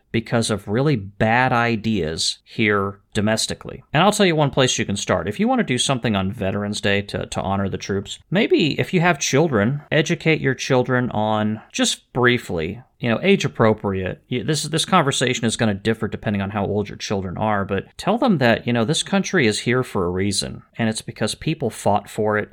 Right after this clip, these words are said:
and not everybody in the world is free. Not everybody in the world has freedom. A lot of people in the, in the world are starving,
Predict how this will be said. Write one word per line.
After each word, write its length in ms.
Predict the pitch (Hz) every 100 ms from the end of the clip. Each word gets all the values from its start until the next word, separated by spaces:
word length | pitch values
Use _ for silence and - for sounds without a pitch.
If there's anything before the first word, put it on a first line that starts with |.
| _
and 380 | 120 113 113 110 _ -
not 280 | 131 175 208
everybody 400 | 190 185 160 151
in 100 | 127
the 80 |
world 320 | 113 120 117 107
is 100 | -
free. 540 | - 123 120 110 107 - 113
Not 180 | 120
everybody 360 | 139 131 135 135
in 80 | 120
the 80 | 110
world 220 | 113 107
has 180 | 107 -
freedom. 580 | - 117 104 101 101 -
A 100 | 104
lot 200 | 113 143
of 80 |
people 300 | 147 139 127
in 60 | 113
the, 200 | 104 107
in 120 | 110
the 80 | 107
world 280 | 101 107 107
are 120 | -
starving, 640 | - - 107 110 127 127